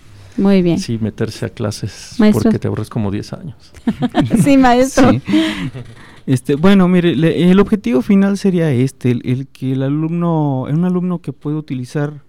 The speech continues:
Speaker 3: varias técnicas, obviamente la que más le acomode, digo, si quiere utilizar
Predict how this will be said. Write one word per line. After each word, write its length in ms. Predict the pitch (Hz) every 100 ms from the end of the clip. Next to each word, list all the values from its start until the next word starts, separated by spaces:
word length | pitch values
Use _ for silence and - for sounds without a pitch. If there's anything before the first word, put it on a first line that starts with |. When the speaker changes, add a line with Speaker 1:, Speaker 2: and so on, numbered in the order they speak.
| _ _ - - - - -
Speaker 3:
varias 460 | 120 160 196 175
técnicas, 580 | - 139 135 135 165 - -
obviamente 480 | 131 139 135 123 135 - -
la 220 | 117 117
que 180 | 113 113
más 280 | 110 110 127
le 120 | 143
acomode, 560 | 131 113 113 120 127 151
digo, 200 | 123 117
si 120 | 113
quiere 180 | - 139
utilizar 600 | 135 117 113 131 127